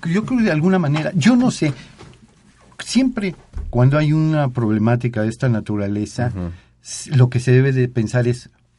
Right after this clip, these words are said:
Speaker 1: ¿por qué?
Speaker 2: Ujú.
Speaker 1: ¿Quién gana y quién pierde?
Speaker 2: Claro.
Speaker 1: ¿No? El otro día estaba viendo a los diferentes comentaristas y a los opinólogos hablar de eso, ¿no?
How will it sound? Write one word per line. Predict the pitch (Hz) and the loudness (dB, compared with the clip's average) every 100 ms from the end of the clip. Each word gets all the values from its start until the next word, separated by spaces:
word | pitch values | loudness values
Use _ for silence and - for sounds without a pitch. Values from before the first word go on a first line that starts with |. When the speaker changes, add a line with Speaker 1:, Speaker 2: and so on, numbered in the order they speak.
| _ | _
Speaker 1:
¿por | - 95 | -14 -6
qué? | 131 127 - _ _ - | -2 -2 -6 _ _ -16
Speaker 2:
Ujú. | 90 87 87 _ _ _ _ _ _ _ _ _ _ _ | -12 -10 -12 _ _ _ _ _ _ _ _ _ _ _
Speaker 1:
¿Quién | - 139 | 0 4
gana | 131 131 107 85 _ _ _ _ - | 4 2 -2 -8 _ _ _ _ -8
y | 147 | -6
quién | 123 117 | 0 0
pierde? | 120 143 127 92 _ _ _ | 2 2 2 -8 _ _ _
Speaker 2:
Claro. | - 82 - _ _ - | -10 -10 -12 _ _ 2
Speaker 1:
¿No? | 139 214 - - - - - - - _ - - - - | 2 2 -6 -18 -18 -18 -20 -20 -20 _ -20 -20 -10 -2
El | 147 143 139 | 0 2 2
otro | 147 156 | 4 4
día | 143 | 4
estaba | 127 143 139 131 117 101 87 - | 4 2 4 4 2 0 -6 -6
viendo | 117 127 123 110 107 _ _ _ _ | 4 6 6 4 -4 _ _ _ _
a | 113 | -6
los | 120 | -4
diferentes | 113 120 131 127 127 | -2 2 4 2 -2
comentaristas | 113 113 107 110 113 123 123 - 101 95 | -2 -2 -2 -4 -2 -4 -6 -10 -10 -8
y | |
a | 95 | -10
los | 98 98 - - | -10 -12 -14 -14
opinólogos | 104 104 110 127 120 101 101 98 - _ _ _ _ - - | -6 -2 2 2 2 -2 -6 -8 -16 _ _ _ _ -20 -14
hablar | 117 123 127 | -2 0 0
de | 170 | -2
eso, | - 117 | -4 -6
¿no? | 110 151 | -4 -4